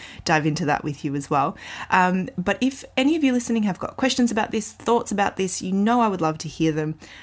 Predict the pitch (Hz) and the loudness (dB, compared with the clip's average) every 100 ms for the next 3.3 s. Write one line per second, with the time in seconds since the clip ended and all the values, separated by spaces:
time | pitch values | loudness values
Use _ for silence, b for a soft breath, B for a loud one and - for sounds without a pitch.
0 | B - 156 156 180 175 180 208 214 - | B 0 2 2 0 -2 -2 0 0 0
1 | 175 165 160 156 - 156 160 151 143 - | -2 -2 -2 -4 0 0 2 0 -2 -2
2 | 165 - 170 151 147 151 B B B - | -4 -4 -2 -2 -2 -4 B B B -4
3 | 180 180 | -4 -2